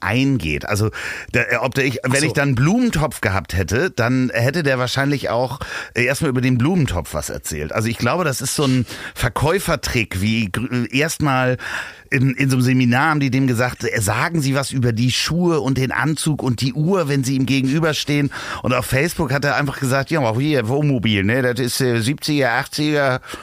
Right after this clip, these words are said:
Speaker 1: oder neunziger, aber ich kenn mich ja auch <laughs> überhaupt nicht mit Wohnmobilen aus.
Speaker 2: Und da geht's auch nicht drum, sondern um Edelmetall. Und da
Speaker 1: Ja,
Speaker 2: bit-,
Speaker 1: mit,
Speaker 2: äh, bitten wir Ihre Hilfe.
Speaker 1: mit meinem
Speaker 2: Ja, ich verstehe
Speaker 1: Vater.
Speaker 2: die Intention überhaupt nicht mit dem Vater. Also ich find's, also ich find's ja süß und ich find's auch total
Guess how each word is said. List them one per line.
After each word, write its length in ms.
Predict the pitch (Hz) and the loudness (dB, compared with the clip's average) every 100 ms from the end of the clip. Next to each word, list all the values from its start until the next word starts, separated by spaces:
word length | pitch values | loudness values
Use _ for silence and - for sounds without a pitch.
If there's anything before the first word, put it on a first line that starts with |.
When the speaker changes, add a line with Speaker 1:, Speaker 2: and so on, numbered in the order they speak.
| - | -6
Speaker 1:
oder 300 | 208 269 254 | -2 2 2
neunziger, 760 | 202 180 190 - 175 156 143 123 | 2 2 0 0 0 2 2 0
aber 180 | 151 | 0
ich 120 | 151 - | -2 0
kenn 160 | 185 | 0
mich 140 | 190 156 | 0 2
ja 100 | 160 | 0
auch 160 | 127 | 0
<laughs> 0 | |
überhaupt 420 | 196 175 208 202 | 0 2 0 0
nicht 180 | 269 254 | -2 -2
mit 200 | 302 269 | -2 0
Wohnmobilen 580 | 277 311 220 214 - 302 - 311 - - - - | 2 2 2 0 0 -2 0 -2 -2 -2 -2 -2
aus. 160 | - - | -2 2
Speaker 2:
Und 200 | 208 - | 2 4
da 120 | 190 | 2
geht's 240 | 180 269 233 | 2 0 0
auch 140 | 208 | 2
nicht 200 | 226 - | 0 0
drum, 180 | 202 220 | 2 2
sondern 260 | 170 185 190 | 4 2 0
um 140 | 196 | 0
Edelmetall. 760 | 160 160 165 147 139 139 135 | 0 0 2 2 0 0 0
Und 200 | 135 160 156 | 0 0 2
da 80 | 151 | 4
Speaker 1:
Ja, 180 | 135 | 4
Speaker 2:
bit-, 220 | 120 156 - | 2 0 0
Speaker 1:
mit, 120 | 123 | 0
Speaker 2:
äh, 40 | 147 | 2
bitten 260 | 170 185 | 2 2
wir 80 | 147 | 2
Ihre 220 | 156 147 | 2 2
Hilfe. 300 | 143 151 131 - | 2 2 0 0
Speaker 1:
mit 240 | 143 165 | 2 2
meinem 140 | 160 156 | 2 4
Speaker 2:
Ja, 60 | |
ich 120 | 156 | 2
verstehe 280 | 170 165 170 | 2 2 4
Speaker 1:
Vater. 100 | 117 | 2
Speaker 2:
die 40 | 87 | 2
Intention 520 | 185 185 - 185 208 | 2 2 2 2 2
überhaupt 420 | 175 147 196 - | 2 0 -2 -2
nicht 240 | 120 165 | -2 -2
mit 100 | 151 | 0
dem 120 | 156 151 | 0 0
Vater. 220 | 160 - | -2 -2
Also 160 | 139 165 | -2 -2
ich 140 | - | -2
find's, 360 | - 185 - - | 0 0 -2 -4
also 240 | - 156 165 - - | 0 2 2 -2 -2
ich 160 | 185 - | 0 2
find's 240 | 240 - | 2 2
ja 100 | 180 | 2
süß 480 | 135 160 247 269 - | 2 2 2 0 -2
und 80 | 175 | -2
ich 100 | 175 | -2
find's 220 | - 202 - | 0 0 -2
auch 140 | 175 | -2
total 500 | 160 - 160 180 | -4 -2 2 2